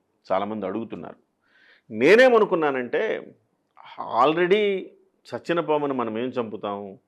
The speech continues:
అన్న ఉద్దేశంతో నేను అసలు వీడియో చేయలేదు. బేసికల్‌గా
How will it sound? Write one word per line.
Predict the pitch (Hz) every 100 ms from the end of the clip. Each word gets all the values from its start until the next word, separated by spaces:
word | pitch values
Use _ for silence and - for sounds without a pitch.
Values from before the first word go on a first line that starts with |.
| _ -
అన్న | 104 113
ఉద్దేశంతో | 98 123 127 135
నేను | 170 123
అసలు | 98
వీడియో | 90 110 135
చేయలేదు. | 113 - 95 90 - _ _ _ _ _ _ _ _ _ _ _ _ 107
బేసికల్‌గా | 101 165 185 190 180 131 107 135 226